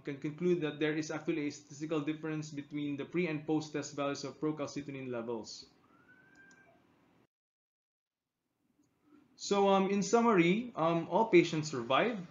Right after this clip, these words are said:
Uh, none of the patients were mechanically ventilated. Um, eighty-five per-, uh, that's eleven over thirteen of patients, that's eighty-five percent,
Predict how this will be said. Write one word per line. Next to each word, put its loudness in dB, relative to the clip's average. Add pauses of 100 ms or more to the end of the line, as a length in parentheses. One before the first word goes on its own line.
(320)
Uh, 0
none 2
of 0
the 2
patients 2
were -4
mechanically -2
ventilated. -2 (460)
Um, -2
eighty-five 2
per-, 2
uh, -2
that's 0
eleven 4
over 2
thirteen -2
of -8
patients, 0
that's -6
eighty-five -2
percent, -4